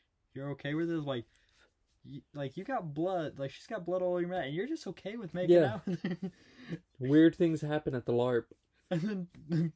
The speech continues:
Speaker 1: Peter Dinklage.
Speaker 2: Peter Dinklage
Speaker 1: <laughs>
Speaker 2: made that movie, dude.
Speaker 1: He eats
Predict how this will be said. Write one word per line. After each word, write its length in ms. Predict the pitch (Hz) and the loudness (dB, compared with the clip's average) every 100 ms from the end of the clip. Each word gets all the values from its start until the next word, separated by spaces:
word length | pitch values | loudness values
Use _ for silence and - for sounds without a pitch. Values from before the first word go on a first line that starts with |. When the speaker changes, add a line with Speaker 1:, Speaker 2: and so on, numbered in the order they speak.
| _ | _
Speaker 1:
Peter 260 | - 190 180 | -8 -8 -8
Dinklage. 800 | 160 147 - - - - - 180 | -6 -6 -6 -18 -20 -14 -8 0
Speaker 2:
Peter 300 | 160 208 214 | 4 6 6
Dinklage 760 | 127 131 143 127 120 113 285 107 | 6 4 4 4 6 8 6 6
Speaker 1:
<laughs> 100 | 120 | 4
Speaker 2:
made 320 | 123 127 113 | 6 6 4
that 260 | 120 110 | 2 2
movie, 400 | 104 113 107 104 | 0 0 2 0
dude. 420 | 98 131 104 101 110 | 2 2 4 0 -4
Speaker 1:
He 80 | 233 | -8
eats 240 | 220 - | -8 -18